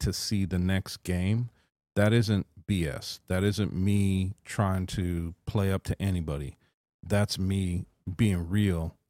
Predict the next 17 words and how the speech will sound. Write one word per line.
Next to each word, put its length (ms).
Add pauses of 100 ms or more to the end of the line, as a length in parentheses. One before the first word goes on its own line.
(100)
and 520
can't 220
wait 160
to 80
watch 260
the 60
next 260
game. 380 (480)
And 240
the 60
three-on-ones, 1000 (600)
watching 320
Savion, 720
watching 760 (440)
K 240
J, 200
watching 680